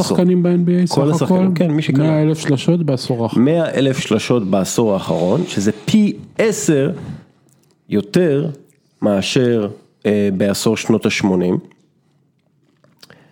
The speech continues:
Speaker 2: אה, זה הנתון הראשון. נתון שני, לברון ג'יימס כבר יותר מתשע מאות ועשרה משחקים רצופים, בהם הוא קולע לפחות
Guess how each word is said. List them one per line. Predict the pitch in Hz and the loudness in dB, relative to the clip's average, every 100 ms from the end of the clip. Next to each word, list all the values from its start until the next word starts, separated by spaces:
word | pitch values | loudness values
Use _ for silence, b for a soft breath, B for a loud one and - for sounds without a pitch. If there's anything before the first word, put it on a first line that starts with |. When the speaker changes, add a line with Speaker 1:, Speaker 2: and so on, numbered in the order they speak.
| B _ | B _
Speaker 2:
אה, | 101 107 107 104 107 101 - | 0 2 2 2 0 -2 -2
זה | 104 113 | 0 0
הנתון | 104 98 | 0 0
הראשון. | 92 85 - 90 | -2 -4 -6 -4
נתון | 95 - 190 | -2 0 0
שני, | 151 135 120 90 - B B B - | 0 0 0 0 -6 B B B -2
לברון | 110 175 190 | 0 2 0
ג'יימס | 147 165 185 | 0 0 0
כבר | - 254 | 0 0
יותר | 117 - 170 | 0 0 0
מתשע | 143 - 160 | 0 0 0
מאות | 170 180 131 | 0 0 0
ועשרה | 120 - - _ - - - 117 131 | 0 -2 -12 _ -8 -6 -2 0 2
משחקים | 156 147 - - 143 139 | 0 -2 -4 -2 0 0
רצופים, | 131 - - 101 98 151 135 | -2 -4 -4 -2 0 -2 -2
בהם | 87 - 135 | -4 0 0
הוא | 143 - | 0 -2
קולע | 113 107 139 143 | 0 2 2 0
לפחות | 117 - - 113 170 196 - | -2 -4 -4 0 0 -2 -4